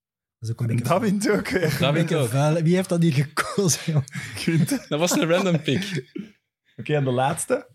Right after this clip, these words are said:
Speaker 3: En
Speaker 2: Een
Speaker 3: dan,
Speaker 2: buurtpost?
Speaker 3: eh, de Dries Mertens kader, die gaat naar Baptiste Espeel, eh, want die zou als favoriete gast graag Charlotte Ketelaere eens in onze zetel zien.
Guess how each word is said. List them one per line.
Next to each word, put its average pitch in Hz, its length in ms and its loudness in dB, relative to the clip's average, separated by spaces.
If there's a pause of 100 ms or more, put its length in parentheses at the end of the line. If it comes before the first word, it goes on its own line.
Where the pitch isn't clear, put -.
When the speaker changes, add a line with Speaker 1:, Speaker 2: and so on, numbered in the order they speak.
(140)
Speaker 3:
En 143 180 0
Speaker 2:
Een 147 60 2
Speaker 3:
dan, 139 280 2
Speaker 2:
buurtpost? 127 480 0
Speaker 3:
eh, 104 100 -8
de 113 160 0
Dries 110 280 -2
Mertens 143 680 -6 (540)
kader, 131 440 -2
die 110 120 -2
gaat 110 240 0
naar 107 340 -2
Baptiste 135 500 -6
Espeel, 143 440 -4 (440)
eh, 107 180 -2
want 117 160 0
die 123 80 -2
zou 110 120 0
als 110 100 -6
favoriete 120 300 -2
gast - 440 -6
graag 104 380 0
Charlotte 104 320 0
Ketelaere 98 480 -4
eens 101 300 -6
in 107 60 -6
onze 101 180 -4
zetel 95 320 -6
zien. 110 320 -10